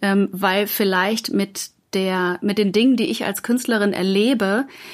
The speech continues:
äh, die Familie gar nicht so viel anfangen kann oder vielleicht das, was ich dort berichte, die Familie, weil es natürlich keine Experten sind und weil sie auch nicht neutral sind,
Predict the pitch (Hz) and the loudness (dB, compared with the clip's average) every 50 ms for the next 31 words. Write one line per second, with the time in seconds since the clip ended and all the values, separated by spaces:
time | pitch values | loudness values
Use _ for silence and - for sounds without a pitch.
0 | - - - 202 190 190 202 196 - - 202 202 208 220 233 240 226 220 202 208 | -16 -8 -4 -2 -2 0 0 -2 0 0 2 2 4 4 2 2 2 2 2 0
1 | 220 - 214 - 214 - - 233 277 277 - - 208 190 190 180 - - 180 175 | 0 -2 -4 -4 -4 -2 2 2 2 0 0 0 0 0 0 -2 -2 -2 -2 0
2 | 196 226 233 - - 202 202 202 202 - - 208 196 190 190 202 202 - - 196 | 0 0 0 0 0 2 2 0 -2 -2 -2 0 0 0 0 -2 -2 -4 -4 -2
3 | 208 - - 208 196 - 202 - 202 196 196 - 208 196 220 226 226 - 233 196 | -2 -2 -2 -4 -4 -4 -4 -2 -2 -2 -2 -2 -2 0 0 0 0 0 -4 -2
4 | 208 196 - - 214 202 202 208 226 226 220 190 190 185 190 - 190 - 196 175 | -2 -2 -2 0 2 2 4 4 4 2 2 2 0 0 0 -2 -4 -4 -4 -6
5 | - - - 226 247 254 208 196 - - - - 208 196 - 202 190 208 202 208 | -6 -4 -2 0 2 2 0 0 -4 -6 -4 -2 -2 -2 -2 -2 -2 -2 -2 -2
6 | 185 185 196 202 196 202 - 185 196 202 - 190 185 - - - 202 196 240 262 | 0 0 2 2 2 2 2 2 0 0 0 -2 -2 -2 -2 0 0 2 4 2
7 | 220 185 165 170 214 254 - | 2 2 2 2 0 0 -2